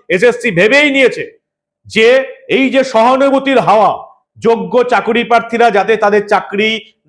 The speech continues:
চলে না যায়, এই যে হাওয়াটা, এই হাওয়ার মধ্যেই আমাদের চুরি করা চোরগুলোকে ঢুকিয়ে দিতে হবে।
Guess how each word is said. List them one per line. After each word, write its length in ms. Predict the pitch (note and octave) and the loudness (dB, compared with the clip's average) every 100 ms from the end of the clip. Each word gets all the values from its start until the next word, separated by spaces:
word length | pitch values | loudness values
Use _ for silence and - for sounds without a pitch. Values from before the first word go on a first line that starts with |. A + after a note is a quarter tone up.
| _ _ | _ _
চলে 280 | G3+ G#3 G3 | 2 2 2
না 240 | E3+ G3+ | 2 2
যায়, 300 | G3+ A#3 A#3 A#3 - - | 2 2 2 -2 -8 -4
এই 240 | A#3 D#4 | -2 0
যে 140 | B3 B3 | 0 -2
হাওয়াটা, 720 | - F3+ B3 B3 B3+ C4+ C4 - - | 0 0 0 2 0 0 -4 -12 -4
এই 220 | G#3 A#3+ | -2 -2
হাওয়ার 500 | C3+ D#3 B3+ C4+ B3+ | -2 0 2 2 0
মধ্যেই 460 | A3+ B3+ E3+ C#4 C#4 | -2 -4 -2 0 0
আমাদের 400 | G3+ C4 D#4 D4+ D#4 | 0 0 0 -2 -4
চুরি 200 | B3 A#3+ | -6 -4
করা 280 | A#3 A#3 A#3 - _ - | 0 0 0 -4 _ -4
চোরগুলোকে 580 | A3 A3 A3 A3+ A3+ | -2 0 0 0 0
ঢুকিয়ে 320 | F3 F3+ G3 F3 | -4 -4 -2 -4
দিতে 200 | D#3+ D#3+ | -2 0
হবে। 280 | D#3 D3+ | 0 -2